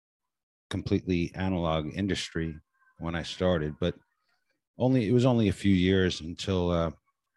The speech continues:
digital audio and Pro Tools started to be, uh, real prominent in the studios. And so I had to,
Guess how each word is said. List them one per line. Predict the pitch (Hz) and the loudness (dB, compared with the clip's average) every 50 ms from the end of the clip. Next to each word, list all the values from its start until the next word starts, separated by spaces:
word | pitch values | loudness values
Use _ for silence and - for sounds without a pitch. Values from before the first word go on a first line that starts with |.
| _ _ _ _ _ _ _ _ _ _ _ _ - | _ _ _ _ _ _ _ _ _ _ _ _ -6
digital | - 98 80 76 90 82 76 | -4 -4 -2 -2 -2 -2 0
audio | 82 85 82 85 85 85 82 80 | 0 0 0 0 -2 -2 -2 -4
and | 73 - | -6 -4
Pro | - 95 87 | -2 -2 -2
Tools | - - - 85 80 82 78 - - - - _ _ _ - | -2 -2 -4 -4 -4 -4 -4 -6 -10 -12 -14 _ _ _ -20
started | - - - 87 85 80 76 | -20 -10 -6 -4 -4 -2 -4
to | - 82 | -6 -8
be, | 78 85 82 82 82 82 80 82 | -6 -4 -2 -2 -2 -2 -2 -2
uh, | 82 80 80 80 76 - - _ _ _ _ _ _ _ _ _ _ _ _ _ _ _ _ _ _ _ _ _ _ _ _ _ _ _ _ _ _ _ _ _ _ _ _ _ _ | -2 -2 -2 -2 -4 -8 -12 _ _ _ _ _ _ _ _ _ _ _ _ _ _ _ _ _ _ _ _ _ _ _ _ _ _ _ _ _ _ _ _ _ _ _ _ _ _
real | 101 92 80 | -2 -2 -2
prominent | - - - 95 85 80 80 80 82 80 - - | -2 -4 -4 -4 -4 -4 -4 -4 -6 -8 -8 -10
in | 85 85 | -10 -10
the | 82 78 | -10 -8
studios. | - - - 90 85 82 85 85 82 82 82 80 - - - _ _ _ _ _ _ _ _ _ _ _ _ _ _ _ - | -8 -6 -4 -2 -2 0 -2 -2 -2 -4 -4 -6 -10 -12 -14 _ _ _ _ _ _ _ _ _ _ _ _ _ _ _ -12
And | 82 80 - | -10 -8 -6
so | - - 90 87 | -2 0 2 2
I | 92 | 2
had | 90 98 98 - | 2 2 0 -2
to, | - - - 87 85 82 82 80 80 78 78 | -2 -2 0 2 2 2 2 0 0 -2 -4